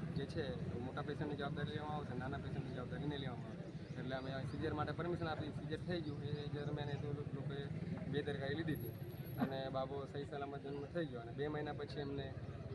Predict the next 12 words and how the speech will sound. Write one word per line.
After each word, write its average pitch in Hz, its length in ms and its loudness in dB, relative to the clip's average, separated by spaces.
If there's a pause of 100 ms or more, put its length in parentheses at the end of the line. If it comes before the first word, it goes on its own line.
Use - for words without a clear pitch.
પેટમાં 135 800 0
ગાંઠના 135 400 0
જે 139 120 -4
ઇસ્યુઝ 135 340 -4 (160)
થયા 120 180 -4 (600)
એના 139 200 2
અમે 135 160 0
રિપોર્ટ 135 300 -2
કર્યા, 127 200 -2
તો 123 260 -4
ગાંઠ 135 280 2
આવી 135 380 2